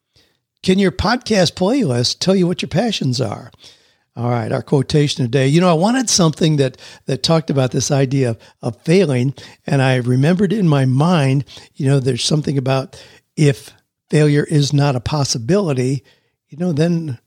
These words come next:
you aren't gonna really enjoy winning. I mean, that's kind of the definition of winning, is that there was a possibility of failing. So I Googled that, and the first thing that came up was a quote from Dan Miller. <laughs> It's funny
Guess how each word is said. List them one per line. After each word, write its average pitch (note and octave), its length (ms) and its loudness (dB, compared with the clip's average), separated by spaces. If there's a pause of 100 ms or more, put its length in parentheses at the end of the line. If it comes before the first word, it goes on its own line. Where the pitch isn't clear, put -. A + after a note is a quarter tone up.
(500)
you C#3+ 200 -6
aren't F3 160 -4
gonna F3+ 180 2
really E3 300 2
enjoy D3 400 4
winning. C#3 500 0
I - 240 -20
mean, B2 80 -4
that's C#3+ 200 -4
kind E3+ 200 0
of D#3 80 2
the C3+ 80 -4
definition D3+ 720 0
of A#2 100 -6
winning, D3+ 400 2
is B2+ 160 0
that C3+ 160 0
there C#3+ 140 2
was D3 180 2
a C3+ 60 -2
possibility C#3+ 720 0 (320)
of B2+ 100 -10
failing. D#3+ 420 0 (280)
So - 140 -2
I D3 100 2
Googled E3 460 0
that, D3 120 2
and C#3+ 80 -8
the C#3 60 -8
first A3+ 240 0
thing F#3 140 -2
that D#3 140 -4
came D3+ 300 2
up E3+ 340 -4 (320)
was C#3 160 0
a C#3 60 -2
quote E3+ 300 -2
from D3 180 0
Dan G3 320 2
Miller. E3+ 480 -2 (300)
<laughs> - 100 -10 (1500)
It's E3 240 0
funny C#3+ 480 -2